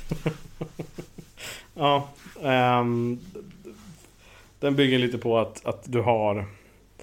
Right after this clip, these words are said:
att det finns realm gates på bordet. Eh, och gör du det så får du lägga till två på Iron Jaws War command ability.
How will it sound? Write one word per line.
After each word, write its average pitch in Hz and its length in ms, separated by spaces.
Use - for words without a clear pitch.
att 139 160
det 120 80
finns 117 300
realm 120 280
gates 110 220
på 120 80
bordet. 110 600
Eh, 113 280
och 117 200
gör 113 200
du 110 80
det 110 240
så 104 140
får 113 100
du 107 80
lägga 104 180
till 104 220
två 110 440
på 110 360
Iron 113 340
Jaws 113 180
War 117 440
command 123 280
ability. 127 340